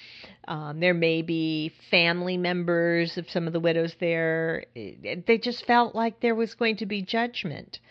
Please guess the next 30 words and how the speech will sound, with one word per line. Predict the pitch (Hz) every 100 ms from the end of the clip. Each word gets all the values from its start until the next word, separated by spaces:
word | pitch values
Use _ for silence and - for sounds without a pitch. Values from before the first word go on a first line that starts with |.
| - - - _ -
And | 185 165 160 156 -
they | 180 190
needed | 185 190 214 220 202
to | 196
be | 208 190 180
able | 180
to | - -
talk | - - 233 233 240 226
about | 202 170 -
some | - - 247 277
of | 254 -
these | 170 165
thoughts | - 214 220 - - -
without | 170 - - 202 233 240 175 -
judgment. | 196 202 202 - 165 - - - - - - -
And | 175
the | 165
best | 214 208 -
way | 220 196
to | 175
do | 220 339
that | 185 147 165
is | 165 -
with | 190
another | 185 165 160 156
widow, | 190 196 - 170 _ 185
on | 190 196 208
the | 180
phone, | - 208 196 160 113 160
one-on-one. | - 170 175 160 156 151 - 151